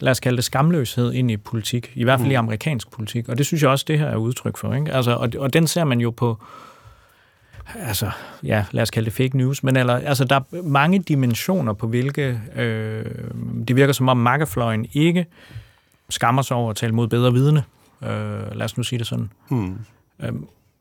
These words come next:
Speaker 1: jeg tror også, altså, det, noget af det, der jo måske i dansk mediedækning druknede en lille smule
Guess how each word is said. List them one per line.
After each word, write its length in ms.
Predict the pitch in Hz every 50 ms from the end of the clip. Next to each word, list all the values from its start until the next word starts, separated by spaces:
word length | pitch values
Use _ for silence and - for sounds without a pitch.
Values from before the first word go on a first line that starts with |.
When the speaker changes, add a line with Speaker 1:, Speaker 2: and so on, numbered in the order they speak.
| _ -
Speaker 1:
jeg 120 | - 151 -
tror 160 | - 170 170
også, 180 | 170 165 - -
altså, 160 | - 147 131 135
det, 160 | 123 160 170 156
noget 220 | 143 147 160 175
af 60 | 175
det, 120 | 151 151 151
der 80 | 151
jo 240 | 135 117 113 110 107
måske 380 | 113 113 120 120 - 156 151 135
i 440 | - 135 127 123 120 113 113 113 113 - _ _ _ _ _ _ _ _ _ _ _ _ _ _ _ _ _ -
dansk 340 | 139 143 147 - - -
mediedækning 920 | 127 135 156 147 135 - 110 - - 117 123 120 - 117 113 110 110 110 - - _ _ _ _ _ _ _ _ - _ _ _ _ -
druknede 420 | - 143 160 160 - 202 185 156
en 80 | 131 123 123
lille 160 | 127 127 131
smule 340 | - - 123 123 127 135